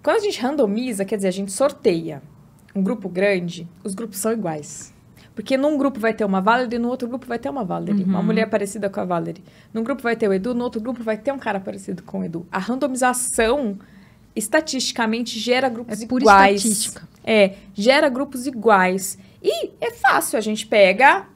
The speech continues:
Speaker 1: você, todo mundo sem lesão, tá? Vamos pegar dois mil corredores sem lesão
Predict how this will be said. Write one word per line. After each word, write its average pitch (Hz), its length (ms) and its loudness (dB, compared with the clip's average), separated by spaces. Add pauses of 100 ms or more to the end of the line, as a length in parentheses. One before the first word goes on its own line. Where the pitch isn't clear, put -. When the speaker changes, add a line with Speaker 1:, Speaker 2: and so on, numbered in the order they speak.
Speaker 1:
você, 220 600 -2
todo 294 180 0
mundo 349 160 -6
sem 339 140 -4
lesão, 277 360 0
tá? 240 220 0
Vamos 269 300 -4
pegar 240 400 4
dois 269 420 4
mil 349 160 0
corredores 254 460 -2
sem 269 260 -4
lesão 208 420 -2